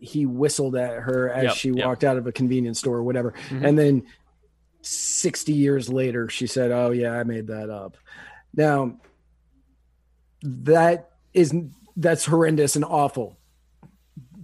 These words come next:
Speaker 1: Do not mistake what I'm saying here. It is that, that is horrendous and awful, and that should not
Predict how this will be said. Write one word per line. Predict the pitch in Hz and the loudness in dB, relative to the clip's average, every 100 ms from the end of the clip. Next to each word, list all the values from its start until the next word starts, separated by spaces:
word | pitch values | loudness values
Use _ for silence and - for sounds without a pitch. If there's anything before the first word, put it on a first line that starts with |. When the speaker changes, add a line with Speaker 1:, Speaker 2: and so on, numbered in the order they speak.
| 135 - | -16 -2
Speaker 1:
Do | 185 | 0
not | 190 175 | 2 2
mistake | 160 - 170 147 | 0 2 0 2
what | 147 | 0
I'm | 139 | 0
saying | 147 135 120 | -2 -4 -6
here. | 104 _ - _ | -10 _ -20 _
It | 165 | -4
is | 147 123 127 - _ | -4 -4 -10 -16 _
that, | 151 143 151 135 | -2 0 0 -2
that | 135 143 | -2 -2
is | 131 | -2
horrendous | 139 143 170 165 | -2 -2 -2 -2
and | 156 | -2
awful, | 147 147 139 | -2 -2 -2
and | 131 131 | -4 -6
that | 135 131 | -8 -10
should | - 139 | -6 -4
not | 123 131 | -4 -8